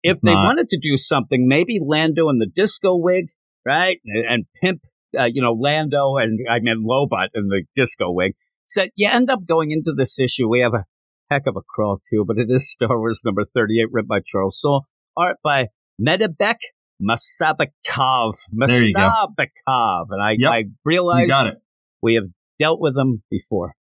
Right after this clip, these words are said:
Speaker 1: I
Speaker 2: <laughs>
Speaker 1: always end up like, I'm, "Well, this is this guy. This guy just show up." No, he is here.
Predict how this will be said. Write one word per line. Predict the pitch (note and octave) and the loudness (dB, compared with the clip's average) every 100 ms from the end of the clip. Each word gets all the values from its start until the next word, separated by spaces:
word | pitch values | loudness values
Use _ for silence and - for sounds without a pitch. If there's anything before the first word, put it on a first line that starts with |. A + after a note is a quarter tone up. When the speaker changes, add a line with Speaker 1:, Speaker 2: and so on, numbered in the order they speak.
| _ | _
Speaker 1:
I | - E3 B2+ | 0 4 6
Speaker 2:
<laughs> | |
Speaker 1:
always | D3+ D3 C3+ | 4 2 2
end | C#3 B2+ | -2 0
up | C3 A#2 | 0 0
like, | F#2+ | -2
I'm, | G2 G2+ G2+ | 0 -2 -2
"Well, | A3+ A#3 | -2 0
this | G#3 G3+ | -2 -2
is | D3+ | -2
this | |
guy. | F#2 E2 | -2 0
This | A#2 - | 0 0
guy | E3 - | -2 0
just | - | -2
show | - D#3+ | 0 0
up." | E3 - _ _ _ | 0 -4 _ _ _
No, | D#3+ F3+ E3+ _ - | 0 2 0 _ 0
he | D#3+ | 2
is | E3 - | 2 0
here. | C3+ A#2+ | 0 0